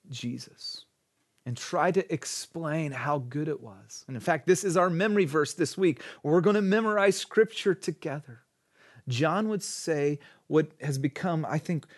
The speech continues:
perhaps the most famous verse in all of the Bible. "For God so loved the world." That's,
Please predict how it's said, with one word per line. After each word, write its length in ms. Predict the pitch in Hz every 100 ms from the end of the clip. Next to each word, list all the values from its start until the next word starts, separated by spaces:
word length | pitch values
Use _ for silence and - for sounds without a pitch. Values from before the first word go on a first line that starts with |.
| _
perhaps 380 | - 143 165 -
the 100 | -
most 260 | 156 139 -
famous 520 | - 180 190 208 185
verse 520 | 147 156 156 - -
in 140 | 143 135
all 220 | 127 131
of 80 | 139
the 100 | 147
Bible. 420 | 139 87 - - _ _ _ _ _ _
"For 160 | - 120
God 280 | 123 131 -
so 240 | 135 127
loved 640 | 127 98 95 131 - _ _ _ _ _ _ _ _ _ _ _ _ _ _
the 80 | 104
world." 380 | 82 - _ _ _ _ _ _ _ _ _ _ _ _ _ _ _ _ _ _ _ -
That's, 320 | - - -